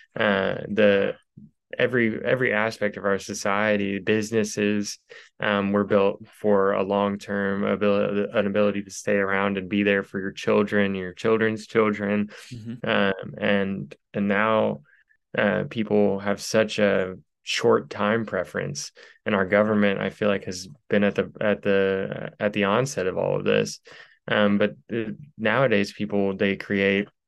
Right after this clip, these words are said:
Speaker 1: the buildings that can last them long enough to get through their, you know, their whatever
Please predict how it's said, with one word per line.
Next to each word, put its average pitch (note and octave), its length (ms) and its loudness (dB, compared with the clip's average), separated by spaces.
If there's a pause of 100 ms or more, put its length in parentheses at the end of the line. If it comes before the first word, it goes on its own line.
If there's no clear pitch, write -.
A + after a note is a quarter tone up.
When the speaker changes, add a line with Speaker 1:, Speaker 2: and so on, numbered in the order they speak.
(760)
Speaker 1:
the A2 120 -10
buildings G#2+ 580 4
that G2 280 0
can G2 300 -6
last F#2+ 340 -2
them G2+ 200 0
long F#2+ 220 2
enough F#2+ 260 0
to F#2 240 -4
get F#2 240 -2
through G2 200 -2
their, F#2 380 -2 (640)
you G2+ 320 -4
know, F#2 160 -4
their F#2+ 260 0
whatever G#2 560 4